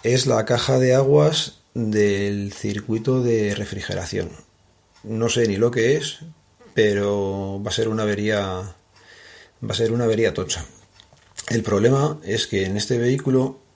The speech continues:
para desmontar la caja de aguas y cambiarla, eh, tienen que tocar la transmisión, y él me recomienda que si cambiamos transmisión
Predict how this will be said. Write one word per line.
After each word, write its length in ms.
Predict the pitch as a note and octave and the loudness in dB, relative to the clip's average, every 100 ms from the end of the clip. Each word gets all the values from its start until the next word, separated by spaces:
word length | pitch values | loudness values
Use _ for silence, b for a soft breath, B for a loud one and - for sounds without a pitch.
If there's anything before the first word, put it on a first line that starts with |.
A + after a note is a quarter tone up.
| _ | _
para 200 | G2+ F#2+ | 0 2
desmontar 420 | F2+ F2+ F2 G2+ | 0 -2 -2 0
la 80 | A2+ | 0
caja 220 | B2+ A#2+ | -2 0
de 100 | A2 | 0
aguas 240 | B2+ G2+ F#2+ | 0 -2 -4
y 20 | |
cambiarla, 560 | E2 G2+ B2 B2 A#2 - _ - | -4 -4 -2 -2 -4 -10 _ -4
eh, 360 | F#2+ F#2 F2+ | -2 -2 -4
tienen 260 | G2 G#2 A#2+ | -2 -2 0
que 100 | B2 | 0
tocar 300 | G#2 G#2+ G2+ | 0 0 0
la 60 | F#2+ | 0
transmisión, 600 | F2+ F2+ F2+ D#3 - - _ | -2 -4 -2 -2 -4 -10 _
y 200 | - G#2+ | -4 0
él 80 | G#2 | 0
me 120 | A2 | 2
recomienda 720 | A2+ A#2 A2 A#2+ C#3+ C#3 C#3 D3+ - B B B B B B _ _ _ - | 2 2 2 0 0 0 -2 -6 -14 B B B B B B _ _ _ -8
que 120 | - | -4
si 80 | G2 | -2
cambiamos 420 | G2+ F#2 A2+ B2+ | -2 -2 0 -2
transmisión 720 | B2 A#2+ C3 - C#3 D3 E3 | 0 0 0 2 2 2 0